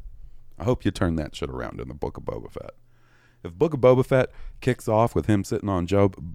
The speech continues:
Jabba's, uh, throne, or not even Jabba's throne, that throne, <coughs> smoking Star Wars meth, I'm gonna be,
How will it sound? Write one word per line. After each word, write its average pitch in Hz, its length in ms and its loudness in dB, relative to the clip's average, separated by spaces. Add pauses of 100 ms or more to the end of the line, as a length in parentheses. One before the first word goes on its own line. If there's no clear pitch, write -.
(140)
Jabba's, 98 400 2 (280)
uh, 82 220 2
throne, 98 580 0
or 110 60 -4
not 156 160 0
even 82 200 -2
Jabba's 73 420 -4
throne, 71 380 -8
that 90 240 0
throne, 95 400 -2 (920)
<coughs> - 560 -4
smoking 107 580 2 (380)
Star 101 380 0
Wars 127 320 4
meth, 139 360 4
I'm 120 80 -4
gonna 87 120 0
be, 67 100 -2